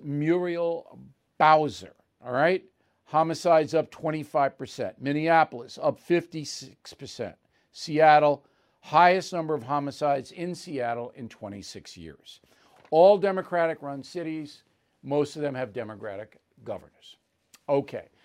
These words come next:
there was a mayoral primary in New York today. Um,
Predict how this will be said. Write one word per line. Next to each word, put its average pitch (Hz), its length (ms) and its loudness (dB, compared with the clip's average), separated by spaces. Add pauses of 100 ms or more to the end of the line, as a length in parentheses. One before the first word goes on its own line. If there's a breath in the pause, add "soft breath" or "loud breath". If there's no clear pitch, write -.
(160 soft breath)
there 143 100 -8
was 147 220 -4
a 151 100 -2
mayoral 156 520 2
primary 156 640 -4
in 147 80 -6
New 143 80 -4
York 160 320 -2
today. 214 440 -2 (680)
Um, 131 800 -2